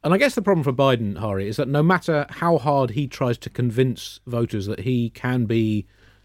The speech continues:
as appalling and unhinged as Trump, he just, he just can't match him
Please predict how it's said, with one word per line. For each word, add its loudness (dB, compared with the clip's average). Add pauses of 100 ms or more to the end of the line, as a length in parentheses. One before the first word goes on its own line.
as 0
appalling 2
and -2
unhinged -2
as -6
Trump, -2
he 0
just, -2
he 0
just 2
can't 0
match -4
him -2